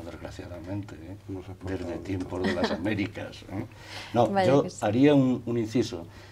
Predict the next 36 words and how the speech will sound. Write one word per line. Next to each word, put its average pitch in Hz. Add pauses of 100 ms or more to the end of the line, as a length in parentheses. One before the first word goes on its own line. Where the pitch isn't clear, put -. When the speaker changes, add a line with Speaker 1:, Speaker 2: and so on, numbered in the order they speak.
(160)
Speaker 1:
eh, 95 (100)
para 101
los 101
alumnos 151
y 143
para 107
los 87
empresarios, 80 (280)
¿eh? 104 (640)
Yo 127
creo 143
que 131
es -
importante 120 (1160)
que, 92
como 87
decía 101
el 98
anuncio 104
este 101
que 95
se 104
hizo 95
tan 85
le-, 92
tan 87
célebre, 95 (140)
busque, 123
compare 107
y 113
si 104
encuentra 95
algo 104
mejor, 117 (300)
cómprelo, 113 (280)
¿no? 110